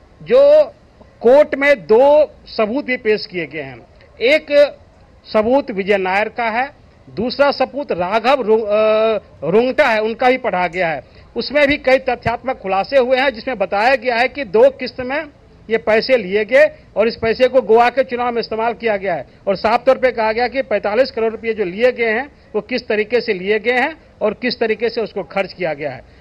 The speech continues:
तो ईडी के पास भी पर्याप्त सबूत है और आम आदमी पार्टी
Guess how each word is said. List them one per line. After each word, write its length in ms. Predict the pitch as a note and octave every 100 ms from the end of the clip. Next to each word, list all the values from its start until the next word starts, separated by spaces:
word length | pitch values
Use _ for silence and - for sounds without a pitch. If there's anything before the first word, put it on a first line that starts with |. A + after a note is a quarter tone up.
| -
तो 160 | A#3+ -
ईडी 280 | G3+ A3 C#4
के 160 | D4 C#4+
पास 280 | B3 B3+ B3+
भी 100 | C#4
पर्याप्त 460 | A3+ G#3+ B3 -
सबूत 460 | C4 A#3+ A3 C4 A3+
है 220 | A3+ C#4+ - _ _ _ _ -
और 420 | G3+ A#3+ C#4+ C#4+ -
आम 240 | G3+ B3+
आदमी 220 | B3+ C4+
पार्टी 440 | C4 A3+ A3 C4+